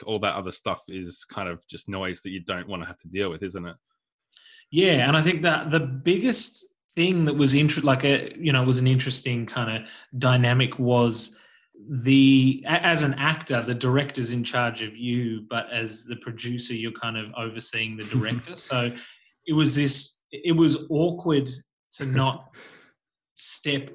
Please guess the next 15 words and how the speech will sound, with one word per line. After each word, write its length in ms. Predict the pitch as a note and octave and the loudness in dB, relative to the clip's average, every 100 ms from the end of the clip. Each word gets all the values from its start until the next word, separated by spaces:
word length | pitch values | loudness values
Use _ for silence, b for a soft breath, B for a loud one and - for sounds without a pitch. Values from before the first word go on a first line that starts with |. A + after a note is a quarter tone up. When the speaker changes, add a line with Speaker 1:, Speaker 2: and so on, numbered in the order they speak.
| - _ | -20 _
Speaker 2:
o-, 240 | - C3 - | -20 -14 -10
i-, 40 | |
i-, 20 | |
yeah, 400 | F3 F3 E3+ F3 B2+ | -2 0 2 2 2
it 80 | C#3 | 2
was, 420 | D3+ D3 - - _ B B | 2 2 -2 -14 _ B B
it 60 | D#3 | 0
was 140 | D3 | 0
good 180 | F3 F3+ | 4 2
having 340 | D#3 D3 C3 | 2 0 0
Erin 280 | B2+ C3 B2 | 2 2 0
in 240 | C3 C#3 B2 | -4 -4 -4
that 200 | B2+ - | -4 -6
sense 320 | B2+ A#2 G#2+ | -6 -8 -10
because, 600 | B2 A2 A#2+ A#2 G#2+ | -14 -10 -8 -8 -8